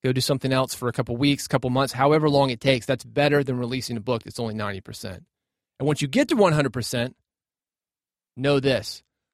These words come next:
like my musician books that are still getting the almost daily emails, contacts, interview requests, if you put out something that's one hundred percent, it will last a very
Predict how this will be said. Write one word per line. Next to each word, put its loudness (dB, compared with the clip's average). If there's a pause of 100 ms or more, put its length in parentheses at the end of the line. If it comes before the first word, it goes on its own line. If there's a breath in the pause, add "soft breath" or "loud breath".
(160)
like 2
my 4
musician 2
books 0 (560)
that -6
are -6
still 2
getting 2
the -2
almost 2
daily 2
emails, 0
contacts, 0
interview 2
requests, 0 (300)
if -6
you -4
put 0
out 4
something 0
that's 0
one 2
hundred 0
percent, -4 (500)
it 4
will 0
last 0 (180)
a -4
very 2